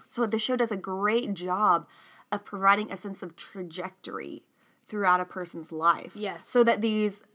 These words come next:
Speaker 1: things in their adult lives that they respond to in a really big way, and you're watching it and you're thinking, "Ah, that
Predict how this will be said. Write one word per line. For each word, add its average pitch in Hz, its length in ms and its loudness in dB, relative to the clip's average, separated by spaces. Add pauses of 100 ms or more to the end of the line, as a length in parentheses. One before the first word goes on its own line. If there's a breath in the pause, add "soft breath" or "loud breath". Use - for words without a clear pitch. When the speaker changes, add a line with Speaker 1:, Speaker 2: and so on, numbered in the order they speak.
(100)
Speaker 1:
things 220 880 0
in 202 420 -2
their 190 280 -2
adult 202 400 -2
lives 190 560 0
that 185 300 -6
they 190 140 -2
respond 196 840 -4
to 170 540 -4 (420 soft breath)
in 214 120 -2
a 190 100 0
really 190 340 -2
big 180 340 -4
way, 160 500 -6 (160)
and 208 160 -2
you're 196 120 -6
watching 196 260 -2
it 208 60 -8
and - 60 -10
you're 185 80 -10
thinking, 190 340 -8 (120)
"Ah, 539 320 6
that 508 240 4